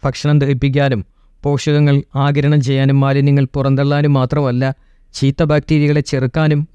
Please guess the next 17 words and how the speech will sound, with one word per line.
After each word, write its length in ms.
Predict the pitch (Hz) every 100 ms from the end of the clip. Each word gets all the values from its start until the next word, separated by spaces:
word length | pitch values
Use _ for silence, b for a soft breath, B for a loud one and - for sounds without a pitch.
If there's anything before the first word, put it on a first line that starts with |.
| -
സഹായിക്കുന്നവയാണ്. 920 | 131 110 151 147 160 156 151 117 113 117 _ -
എന്നാൽ 160 | 139 156
പലപ്പോഴും 340 | 160 151 170 170
നമ്മുടെ 220 | 170 160 160 -
തെറ്റായ 300 | 143 - 160 160
ഭക്ഷണ 240 | 147 - 160
തിരഞ്ഞെടുപ്പുകൾ 480 | 160 156 156 147 156 156
കാരണം 320 | 151 147 147 151 -
കുടലിലെ 320 | 139 156 156 147
നല്ല 200 | 147 170
ബാക്ടീരിയകൾ 460 | 160 143 156 147 147 -
കുറയുകയും 480 | 147 143 151 147 120 80 - 127 143
പകരം 260 | 147 147 147 - 127
മോശം 340 | 131 147 190 160
ബാക്ടീരിയകൾ 420 | 151 160 151 147 - 127
വർദ്ധിക്കുകയും 580 | 131 131 160 165 165 151
ചെയ്യാറുണ്ട്. 520 | 135 131 139 104 104